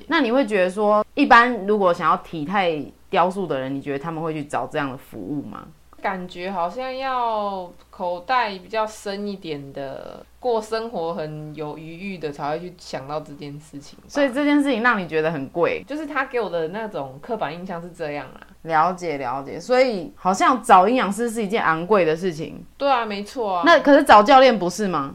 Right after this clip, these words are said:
Speaker 2: 哦，感觉好像可以负担，因为你不会找这么久。<laughs> 那，但我不知道，我乱讲。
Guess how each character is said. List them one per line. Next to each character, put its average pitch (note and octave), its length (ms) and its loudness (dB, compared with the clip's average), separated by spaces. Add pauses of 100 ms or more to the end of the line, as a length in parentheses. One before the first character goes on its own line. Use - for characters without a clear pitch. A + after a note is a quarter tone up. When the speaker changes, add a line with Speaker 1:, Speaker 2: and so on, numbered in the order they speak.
Speaker 2:
哦， C#4 140 2
感 G#3+ 260 0
觉 A3 160 0
好 G3+ 120 2
像 C#4+ 240 -4
可 A3 200 -6
以 G#3 120 -4
负 G3+ 240 -14
担， E3 300 -4
因 A#3 80 -6
为 B3 140 -4
你 F#3 100 -8
不 D#3+ 200 -8
会 G3+ 220 -2 (280)
找 D3 160 -4
这 F3 80 -8
么 F3 140 -8
久。 - 240 -18
<laughs> A#2 40 -20
那， G#3+ 140 -4
但 C4+ 160 -4
我 G#3+ 160 0
不 A3+ 100 -6
知 B3+ 120 -8
道， G3+ 260 2
我 D#3+ 80 -2
乱 F3+ 200 -4
讲。 - 180 -10